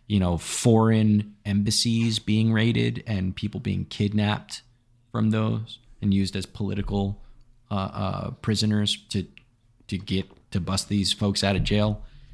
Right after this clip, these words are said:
We're gonna talk about whole airplanes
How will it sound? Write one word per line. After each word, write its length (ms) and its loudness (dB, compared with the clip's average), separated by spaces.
We're 100 -2
gonna 120 4
talk 240 2
about 400 0
whole 500 0
airplanes 1000 0